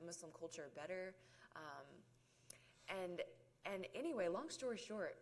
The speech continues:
my junior year, I ended up going on a trip to Israel with a campus ministry. And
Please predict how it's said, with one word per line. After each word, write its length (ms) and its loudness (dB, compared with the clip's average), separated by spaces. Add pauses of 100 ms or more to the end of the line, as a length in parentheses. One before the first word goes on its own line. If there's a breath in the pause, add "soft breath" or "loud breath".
my 80 -2
junior 260 -2
year, 280 2
I 60 -2
ended 160 -2
up 140 0 (140)
going 360 0 (260)
on 80 -6
a 40 -4
trip 260 -4
to 180 -4
Israel 340 -4
with 140 -6 (380)
a 40 -8
campus 380 -8
ministry. 460 -10 (580 loud breath)
And 420 -4